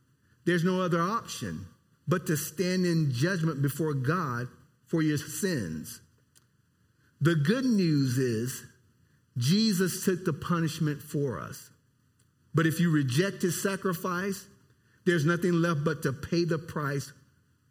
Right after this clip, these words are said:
of your own sins for yourself. You gotta, you've got to know what that is. What is the price, though? The Bible says the wages of sin is death.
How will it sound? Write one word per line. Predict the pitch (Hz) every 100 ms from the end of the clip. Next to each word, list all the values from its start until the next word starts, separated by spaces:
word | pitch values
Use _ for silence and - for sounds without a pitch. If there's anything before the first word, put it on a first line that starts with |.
| _
of | - 147
your | 147
own | 143 143
sins | 135 - 135 135
for | 131 143
yourself. | 127 117 - - 127 76 - - _ _ _ _ _ _ _ _ _ _ _ _ _ _ -
You | 143 147
gotta, | 123 147 165 180 196 208 196 - - - _ _ _
you've | - 180 147
got | 170 196 -
to | 202
know | 190 185 170 113 117 - - - _ _ _ _ _
what | 175 170 147
that | 156 147
is. | 131 90 87 - - _ _ _ _ _ _ _ _ _ _ _ _ _ _ _
What | 165 165
is | 147
the | 151
price, | - 170 170 160
though? | 156 135 -
The | -
Bible | 147 160 170
says | 165 165
the | 147 151 139
wages | 170 208 175 196 165
of | 151
sin | - - - 220 175 117 110 123 139 - _ _ _ -
is | 156 127
death. | 120 123 73